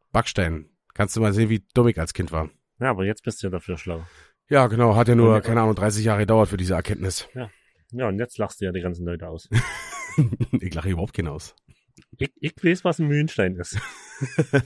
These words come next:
Speaker 1: Du, äh, ich jetzt auch.
Speaker 2: Ach, geil, Brüderchen. Äh, was sagst du denn zum Wetter eigentlich die letzte Woche?
Speaker 1: Naja, da kannst du, äh, zwei draus machen, hab ich doch schon gesagt. Aber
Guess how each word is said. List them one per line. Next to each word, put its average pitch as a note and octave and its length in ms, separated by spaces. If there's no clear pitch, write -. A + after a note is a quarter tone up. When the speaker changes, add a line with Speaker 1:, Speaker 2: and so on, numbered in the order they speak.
Speaker 1:
Du, A3 280
äh, B2+ 280
ich C#3+ 180
jetzt F#3+ 240
auch. F#3+ 300
Speaker 2:
Ach, A2 440
geil, A#2 400
Brüderchen. F#2+ 600
Äh, C#3 400
was C#3 160
sagst E3 260
du A#3 60
denn G3 40
zum G3+ 200
Wetter G#3+ 360
eigentlich C3 680
die C3+ 60
letzte B2 360
Woche? G#2+ 360
Speaker 1:
Naja, F2+ 340
da D#2+ 160
kannst - 320
du, A2 60
äh, G2 420
zwei F#3 240
draus G#2 220
machen, F2+ 140
hab F#2 80
ich F#2+ 60
doch G2 100
schon G#2 120
gesagt. A#2+ 320
Aber B2 420